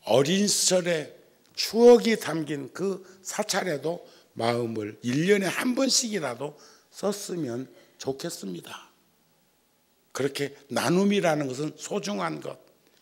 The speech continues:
그래서 만 명이 넘는 희생자가 생긴 네팔 현장에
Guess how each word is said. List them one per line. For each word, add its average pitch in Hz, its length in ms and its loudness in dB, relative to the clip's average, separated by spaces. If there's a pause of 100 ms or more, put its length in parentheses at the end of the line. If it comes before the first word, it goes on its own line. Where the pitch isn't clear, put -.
그래서 123 380 -6 (280)
만 127 440 4
명이 196 360 2
넘는 160 460 0
희생자가 190 760 0
생긴 170 580 -2 (1900)
네팔 131 580 2
현장에 185 840 0